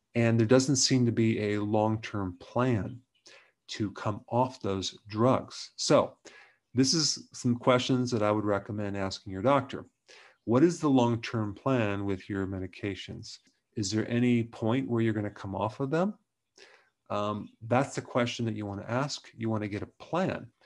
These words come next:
or is it a permanent thing for the rest of your life, which does not make sense? And so the next question you wanna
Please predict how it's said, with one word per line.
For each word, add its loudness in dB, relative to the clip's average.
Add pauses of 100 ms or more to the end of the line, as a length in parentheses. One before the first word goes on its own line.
(340)
or 6
is 2
it -2
a 0
permanent 2
thing 0
for -6
the -8
rest -4
of -12
your -6
life, -2 (540)
which -10
does 2
not 0
make -8
sense? -4 (420)
And 0
so -2
the 2
next 2
question 0
you 0
wanna -2